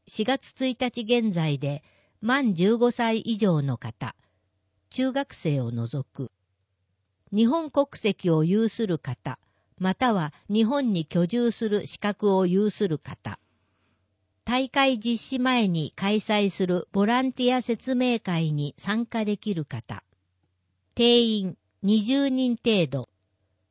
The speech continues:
多数抽選。申し込み、三月二十八日までに市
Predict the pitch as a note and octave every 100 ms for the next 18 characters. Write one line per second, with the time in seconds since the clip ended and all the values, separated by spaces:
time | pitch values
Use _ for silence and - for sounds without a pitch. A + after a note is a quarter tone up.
0 | _ _ _ G3+ F#3+ - C4 D#3+ - D3+
1 | D3 - C#3+ A#2 - _ _ _ _ _
2 | _ _ - G#3+ B3 C#4 - A#3+ A3+ G#3+
3 | - _ _ _ _ _ _ _ - D4
4 | C#4 B3 - F3 G#3 B3+ A3+ F#3 D#3 D#3
5 | A#3 A#3 A3 A#3+ F#3+ D#3 D3+ C#3+ C#3 -
6 | _ _ - - B3